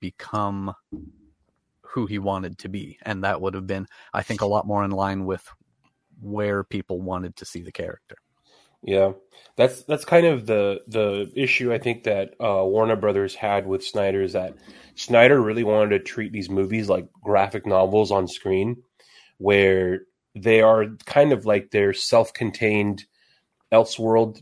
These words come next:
Speaker 2: but they can connect into a diff-, a bigger story. So he wanted each film to be like a graphic novel, which takes time. You know, movies take years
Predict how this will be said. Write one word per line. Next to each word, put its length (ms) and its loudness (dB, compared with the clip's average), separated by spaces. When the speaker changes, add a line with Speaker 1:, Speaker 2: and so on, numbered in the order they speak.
Speaker 2:
but 280 6
they 80 0
can 160 -6
connect 420 -2
into 300 -4
a 60 0
diff-, 280 -6
a 80 -4
bigger 260 -4
story. 360 0
So 120 -4
he 120 -6
wanted 300 4
each 220 -6
film 540 0
to 100 -6
be 140 2
like 100 2
a 80 -2
graphic 420 2
novel, 480 2
which 220 -4
takes 240 4
time. 500 2
You 140 0
know, 80 4
movies 360 -2
take 200 -2
years 560 -2